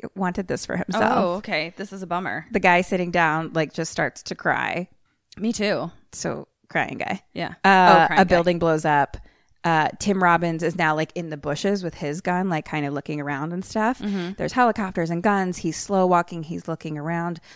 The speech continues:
Speaker 1: A twig snaps. Bam!
Speaker 2: Ah!
Speaker 1: He's stabbed in the gut.
Speaker 2: What?
Speaker 1: And then we just see his face be confused face, and he falls over. And he wakes up.
Speaker 2: Ah!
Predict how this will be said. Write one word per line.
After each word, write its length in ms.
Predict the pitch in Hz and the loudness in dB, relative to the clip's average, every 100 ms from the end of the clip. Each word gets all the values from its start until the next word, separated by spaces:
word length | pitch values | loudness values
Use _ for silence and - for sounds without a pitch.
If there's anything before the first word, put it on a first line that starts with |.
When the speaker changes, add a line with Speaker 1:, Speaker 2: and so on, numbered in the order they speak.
| _ | _
Speaker 1:
A 60 | 160 | -16
twig 400 | - - 160 147 | -14 -8 -8 -8
snaps. 420 | - 160 147 - | -12 -10 -10 -10
Bam! 380 | - 523 453 - 523 | 4 10 10 8 6
Speaker 2:
Ah! 40 | 311 | 6
Speaker 1:
He's 100 | 262 | 4
stabbed 440 | - - 247 202 | -4 2 4 4
in 100 | 185 | 0
the 60 | 180 | 0
gut. 200 | 165 139 - _ - | 0 0 -10 _ -4
Speaker 2:
What? 540 | 226 427 622 - - - - | 0 2 0 -6 -10 -8 2
Speaker 1:
And 140 | 190 | 4
then 140 | 196 185 | 6 4
we 80 | |
just 180 | 185 190 | 2 0
see 140 | - 185 | 0 0
his 180 | 180 | 0
face 300 | - 175 175 | 0 0 0
be 160 | - 156 | -4 -6
confused 680 | - 165 147 147 143 160 - | -4 -4 -4 -4 -2 0 -2
face, 600 | - 381 508 640 - - - - _ - | 2 6 8 6 4 -8 -10 -20 _ -4
and 100 | 180 | 0
he 60 | 175 | 0
falls 400 | - 165 165 160 | 0 2 2 2
over. 500 | 151 147 143 143 160 - _ _ | 0 0 0 -2 -4 -14 _ _
And 80 | - | 4
he 40 | 277 | 8
wakes 280 | 523 - | 8 8
up. 100 | - | 6
Speaker 2:
Ah! 280 | - 359 190 | 8 6 2